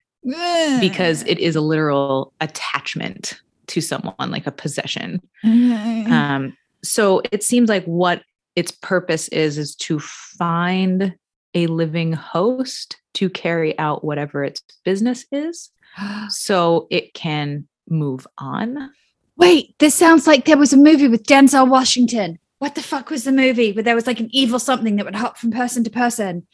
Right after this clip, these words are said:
Speaker 1: Fuck.
Speaker 2: Oh.
Speaker 1: Maybe it wasn't Denzel.
Speaker 2: Was
Speaker 1: Maybe it
Speaker 2: it
Speaker 1: was
Speaker 2: about
Speaker 1: Wesley
Speaker 2: this?
Speaker 1: Snipes.
Speaker 2: Because,
Speaker 1: It was,
Speaker 2: because
Speaker 1: it wasn't about the Dybbuk. Hang on a minute. Jem! Hang on.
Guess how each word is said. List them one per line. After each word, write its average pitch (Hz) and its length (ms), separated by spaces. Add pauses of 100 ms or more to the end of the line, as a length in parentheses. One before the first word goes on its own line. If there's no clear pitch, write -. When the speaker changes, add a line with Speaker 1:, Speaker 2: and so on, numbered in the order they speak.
(480)
Speaker 1:
Fuck. 202 280
Speaker 2:
Oh. 147 40 (440)
Speaker 1:
Maybe 294 280
it 269 80
wasn't 269 300
Denzel. 185 380 (140)
Speaker 2:
Was 202 280
Speaker 1:
Maybe 208 100
it 196 60
Speaker 2:
it 202 40
Speaker 1:
was 196 100
Speaker 2:
about 220 140
Speaker 1:
Wesley 220 220
Speaker 2:
this? 311 100
Speaker 1:
Snipes. 220 260
Speaker 2:
Because, 226 320 (520)
Speaker 1:
It 240 100
was, 254 140
Speaker 2:
because 190 220 (200)
Speaker 1:
it 240 100
wasn't 277 300
about 262 280
the 220 120
Dybbuk. 208 460 (400)
Hang 262 240
on 214 100
a 190 60
minute. 160 260 (600)
Jem! 370 480 (480)
Hang 254 300
on. 170 120